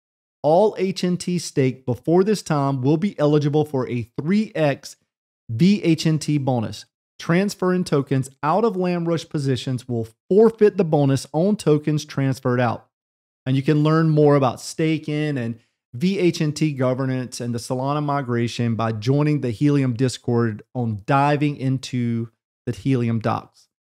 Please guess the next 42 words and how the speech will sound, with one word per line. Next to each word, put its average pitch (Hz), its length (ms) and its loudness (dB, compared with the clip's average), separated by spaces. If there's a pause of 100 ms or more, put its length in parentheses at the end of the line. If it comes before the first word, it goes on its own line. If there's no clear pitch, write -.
(140)
And 127 100 0
I'll 147 140 6
have 151 460 2 (400)
the 131 100 2
links 160 440 2
in 160 100 0
the 143 100 -2
description 131 600 -2
on 120 140 -4
how 135 240 2
you 135 200 0
can 117 400 0 (340)
find 139 280 4
more 131 200 2
information 127 680 -2
out 113 400 -4
about 110 340 -6
this. - 300 -14 (560)
First 147 220 4
thing 143 200 6
we 135 140 6
are 131 80 4
gonna 131 180 2
do 175 400 2
is 117 180 -2
we 147 120 4
are 143 80 6
going 131 340 2
to 127 220 -4
open 165 500 0
up 131 380 0
our 120 140 0
Helium 131 380 2
wallet. 117 300 2 (460)
Once 160 320 4
we 151 80 4
get 143 160 4
our 135 60 6
wallet 139 300 4
open, 226 420 4 (600)
we 139 160 6
can 127 400 2